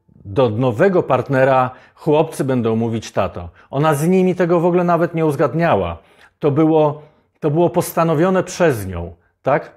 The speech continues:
To było postanowione przez nią. I powiem więcej, jeszcze jak mieszkaliśmy razem, e, jeszcze jak byliśmy małżeństwem,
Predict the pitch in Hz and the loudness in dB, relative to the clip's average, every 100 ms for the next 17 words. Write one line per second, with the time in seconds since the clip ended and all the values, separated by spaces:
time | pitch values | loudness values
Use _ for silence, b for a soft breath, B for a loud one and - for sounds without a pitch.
0 | _ - 135 139 131 131 - 127 123 113 | _ -2 2 2 2 -2 -2 -2 0 0
1 | 151 151 139 139 B B - 135 104 98 | 0 0 -2 -4 B B -2 0 2 -2
2 | 82 82 B B B B 156 156 143 135 | -6 -12 B B B B -2 2 2 2
3 | 175 233 - 92 87 b b 113 123 - | 2 2 0 -6 -8 b b -6 -4 0
4 | 117 104 113 98 - 101 98 - 175 196 | 0 0 -2 -6 -4 -4 -4 -4 0 2
5 | 117 92 87 85 82 _ b b b b | 2 0 -6 -10 -14 _ b b b b
6 | b 107 113 110 113 117 131 135 131 117 | b -4 0 2 2 2 0 0 0 0
7 | 107 110 101 131 113 120 123 151 190 180 | 0 -2 -2 -4 0 0 0 2 0 0
8 | - 95 82 | -6 -8 -8